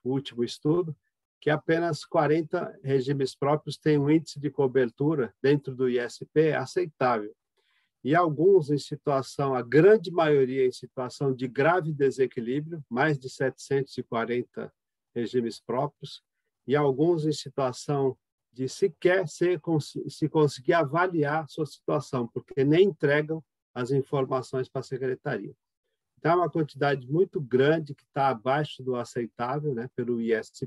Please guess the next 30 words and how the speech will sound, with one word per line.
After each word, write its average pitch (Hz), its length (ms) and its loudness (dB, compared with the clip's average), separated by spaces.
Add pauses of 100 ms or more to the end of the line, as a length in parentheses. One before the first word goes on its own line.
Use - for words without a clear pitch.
(100)
P. 139 200 2 (640)
E, 120 280 -4
além 156 360 2
disso, 151 360 -4
se - 120 -4
a 131 60 2
gente 131 340 0
olhar 123 460 -2 (380)
os 123 340 -6
valores 123 720 0
de 113 400 -4 (140)
déficit 135 560 -2
atuarial, 120 760 -4 (500)
né, 120 200 -8
já 131 260 -2
calculados 127 720 -2
pelo 123 220 -8
conceito 127 680 -2
aí 117 280 -2
da 113 360 -4 (240)
emenda 120 460 2
cento - 320 -4
e 113 60 -8
três, 143 400 2
olhando 117 560 -2
o 107 100 -16
médio 117 300 -6
e - 20 -6
longo 107 320 -10
prazo, 147 340 -2